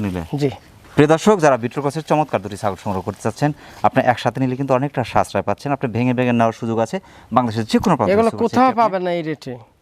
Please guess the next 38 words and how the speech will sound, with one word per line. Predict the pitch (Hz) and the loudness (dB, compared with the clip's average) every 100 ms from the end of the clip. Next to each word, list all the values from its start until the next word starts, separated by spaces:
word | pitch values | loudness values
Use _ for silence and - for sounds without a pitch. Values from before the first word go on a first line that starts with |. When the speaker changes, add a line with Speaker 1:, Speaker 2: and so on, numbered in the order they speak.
| - | -6
Speaker 1:
অর্ডার | 98 107 - | -2 -2 -2
করে | 113 | -2
Speaker 2:
কোথাও | 147 | -2
Speaker 1:
নিতে | - | -4
পারেন, | 196 131 | -4 -4
এখানেও | 107 95 | -4 -6
এসে | 85 82 | -6 -10
নিতে | - | -12
পারেন। | 76 110 | -2 0
এই | 139 | 2
ছাগলটার | 131 135 135 - | 2 0 -2 -2
ফিটনেসটা | 139 147 143 - - | -2 -2 -4 -6 -8
এতই | - 190 180 | -2 0 2
সুন্দর, | 147 113 98 - - - - | 2 2 0 -2 -16 -8 0
হাড়ে | 117 123 | 2 2
মোটা। | 123 127 143 - - - - - 123 | 2 2 0 -4 -20 -20 -20 -4 2
এখন | 139 | 4
লাইভ | 127 151 | 4 2
ওয়েটটা | 160 139 | -2 -2
কেমন | 101 87 | -4 -6
আছে | - | -10
ভাইয়ার? | 82 76 - - - - 185 | -12 -12 -14 -20 -20 0 4
Speaker 2:
লাইভ | 196 214 214 | 4 4 4
ওয়েট | 214 - | 4 2
পুরা | 208 196 190 - | 2 4 4 2
পঁয়ষট্টি | 196 170 190 - 170 | -2 -2 -4 -4 -2
কেজি | 151 135 | -2 -2
হবে। | 135 143 - | -8 -14 -2
Speaker 1:
পঁয়ষট্টি | 123 107 117 - 104 | -2 0 -4 -2 0
কেজি | 98 98 | 2 2
লাইভ | 95 | 0
ওয়েট | 85 - | -4 -10
আছে। | - | -6
তাহলে | 139 | -2
Speaker 2:
জি। | 143 | 0
Speaker 1:
ছাগলটা | 110 110 | 0 0
কিন্তু | 120 120 | -4 -4
এদিকে | 113 | 0